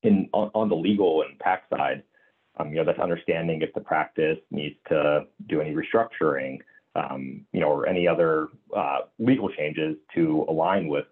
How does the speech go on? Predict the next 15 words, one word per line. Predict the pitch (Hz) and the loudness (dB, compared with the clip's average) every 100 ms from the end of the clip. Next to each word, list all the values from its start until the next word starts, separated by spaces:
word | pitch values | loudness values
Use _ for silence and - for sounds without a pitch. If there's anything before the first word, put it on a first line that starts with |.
| - | -2
the, | 69 - | -2 -4
the | - | -8
compensation | - - - - 73 - | -4 -4 -6 -6 -6 -6
structure | - 71 - 76 73 | -4 -4 -4 -4 -2
that | 71 71 - | 0 0 -2
we | 80 73 | -2 -2
just | 76 - | -4 -4
alluded | 73 82 67 - | 0 0 -2 -4
to. | - 71 _ _ _ _ _ - - | -4 -4 _ _ _ _ _ -14 -8
Um, | 69 | -6
you | - 85 | 0 2
know, | |
there's | 80 80 | 2 2
also | 87 - 85 80 76 | 2 2 4 4 2
reviewing | 82 80 85 80 76 - | 0 2 2 2 0 -6